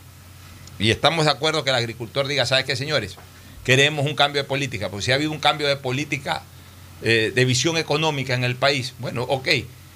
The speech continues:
que también nos incluya ese cambio de visión económica. Ese es un pleno derecho que tiene el sector agrícola, no, no se lo estamos negando en lo más mínimo eh, y si, y, y obviamente para, para llegar a ese punto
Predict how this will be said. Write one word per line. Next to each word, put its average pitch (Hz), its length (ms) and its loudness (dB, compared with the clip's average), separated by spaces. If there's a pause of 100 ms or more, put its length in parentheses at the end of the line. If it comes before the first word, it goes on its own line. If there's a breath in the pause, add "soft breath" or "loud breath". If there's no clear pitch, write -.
(100)
que 127 340 4
también 147 440 2
nos 175 100 0
incluya 156 500 2
ese 127 200 -4
cambio 131 240 0
de 120 80 -2
visión 120 240 -4
económica. 110 420 2
Ese 139 140 6
es 220 100 -2
un 233 140 -6
pleno 220 360 2
derecho 190 380 2
que 156 80 -8
tiene 170 160 -6
el 175 80 -6
sector 139 240 0
agrícola, 160 480 0
no, 139 240 -2
no 156 140 -2
se 165 100 0
lo 175 80 0
estamos 185 320 0
negando 170 380 2
en 156 80 -4
lo 131 60 -2
más 151 200 2
mínimo 180 420 -2 (680 loud breath)
eh, 123 560 0
y 147 120 2
si, 147 320 0
y, 135 320 0
y 143 200 2
obviamente 220 540 4
para, 147 300 2
para 139 200 2
llegar 139 280 4
a 240 40 0
ese 196 140 -4
punto 185 540 -8